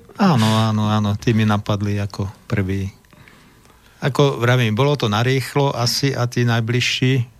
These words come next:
môjmu srdci, a-, alebo aspoň tie, e,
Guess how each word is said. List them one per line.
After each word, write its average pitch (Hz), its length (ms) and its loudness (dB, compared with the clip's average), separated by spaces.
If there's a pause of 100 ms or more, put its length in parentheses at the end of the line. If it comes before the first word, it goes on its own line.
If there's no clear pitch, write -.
(120)
môjmu 113 280 -2
srdci, 123 480 -2
a-, 120 280 0
alebo 120 320 2
aspoň 123 360 0
tie, 113 200 0 (640)
e, 117 120 2